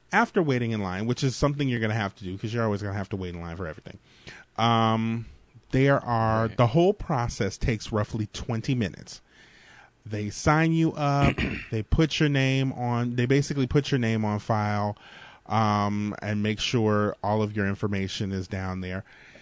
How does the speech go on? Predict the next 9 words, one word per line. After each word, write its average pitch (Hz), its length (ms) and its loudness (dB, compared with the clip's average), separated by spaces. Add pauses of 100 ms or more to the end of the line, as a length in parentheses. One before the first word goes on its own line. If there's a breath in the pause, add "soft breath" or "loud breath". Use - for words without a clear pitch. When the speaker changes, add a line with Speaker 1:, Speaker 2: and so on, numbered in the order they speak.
(640 loud breath)
Speaker 1:
My 120 220 0
doctor's 107 560 -2
with 113 180 -2
Ochsner, 104 580 -2
so 101 540 0
they're 120 240 2
just 120 240 -2
like, 101 340 -2
"Oh, 95 300 -2